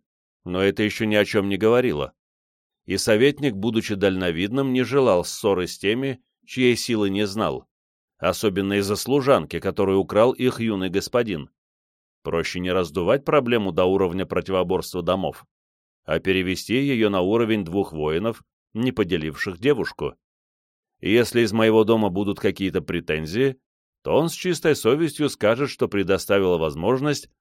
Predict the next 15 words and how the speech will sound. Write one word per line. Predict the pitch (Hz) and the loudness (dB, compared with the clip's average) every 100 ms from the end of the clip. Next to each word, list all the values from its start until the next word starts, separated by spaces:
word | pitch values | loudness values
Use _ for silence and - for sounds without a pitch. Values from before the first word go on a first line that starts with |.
| _ | _
нам | 90 87 98 127 | -6 -2 2 2
разобраться | 127 131 98 87 - 98 | 2 2 4 2 0 -4
самим. | - 143 156 76 _ _ _ _ _ _ _ _ _ - | -2 0 -2 -6 _ _ _ _ _ _ _ _ _ -6
И | 92 | 2
даже | 113 104 113 | 4 4 2
если | 113 - | 2 0
кто-то | - 117 104 98 | 0 2 2 2
умрет, | 92 92 107 147 - - _ _ _ _ - | 0 0 4 2 2 -12 _ _ _ _ 0
то | 135 | 2
все | 143 185 | 4 2
присутствующие, | 156 131 95 123 - 156 160 143 151 | 4 2 2 -4 -4 -2 -2 -2 -4
даже | 87 95 87 | 2 0 0
на | 95 95 | -2 0
амулетах | 95 92 90 87 87 - | 0 0 0 0 -4 -6
истины, | - 95 - 120 135 135 | -8 -6 -4 -2 -2 -4